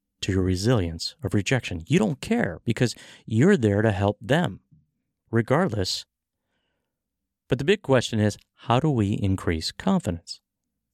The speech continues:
Well, here's how. If you want to increase confidence, it's a two-part formula. It's a two-step formula. The first step is technical expertise. Get more information.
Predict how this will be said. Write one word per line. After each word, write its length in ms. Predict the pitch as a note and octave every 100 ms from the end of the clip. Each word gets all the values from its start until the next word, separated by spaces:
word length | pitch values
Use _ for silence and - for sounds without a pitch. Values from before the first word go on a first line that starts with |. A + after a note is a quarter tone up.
| _
Well, 200 | C#3 A3 _ _ _
here's 220 | A#3 -
how. 180 | F2+ - _ _ - - - - -
If 140 | F#2+
you 100 | C#3
want 140 | A#3 G#3+
to 60 |
increase 320 | B2+ - A2+
confidence, 520 | - G#2+ G#2+ F2+ F2 A#2
it's 100 | A2+
a 100 | A#2 _
two-part 720 | - B3 A#3+ _ - C3 C3
formula. 500 | - A2+ G#2 F2+ D#2+
It's 140 | D#2+ A2+
a 60 |
two-step 1120 | - - F#3 E3 _ _ _ - - A2+ - -
formula. 460 | G2 F2 E2 F2+ _
The 80 | -
first 280 | - G3 G#3
step 240 | - F#2+
is 180 | A#2 - _ _
technical 400 | - F2 F#2 G#2
expertise. 640 | G#2+ - B2 - G3+ - - _ _ _ _ _ _ _
Get 200 | - C3+
more 240 | A#2+ A#2+ A2+
information. 580 | A2 G#2 F2+ D#2+ -